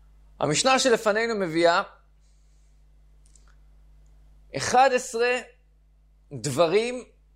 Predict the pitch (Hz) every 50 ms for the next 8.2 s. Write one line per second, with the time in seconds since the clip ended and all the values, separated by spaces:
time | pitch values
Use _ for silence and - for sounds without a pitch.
0 | _ _ _ _ _ _ _ _ _ _ - _ _ _ _ _ _ - - -
1 | 165 160 156 160 165 170 170 180 180 226 247 247 233 190 143 113 - - - -
2 | - - - - - 113 113 160 156 - 170 160 131 143 135 - - 165 190 208
3 | 220 247 240 - - - _ _ _ - - 147 151 147 147 - 151 127 123 117
4 | 127 127 143 165 202 233 226 - - - - - _ _ _ - - - - -
5 | - - - 127 151 170 165 - 254 254 277 277 269 233 208 - - _ _ _
6 | _ _ _ _ _ _ _ _ _ - 143 175 196 202 208 180 - - _ _
7 | _ _ _ _ _ _ _ _ _ _ _ _ _ _ _ _ - 170 165 196
8 | 226 226 226 214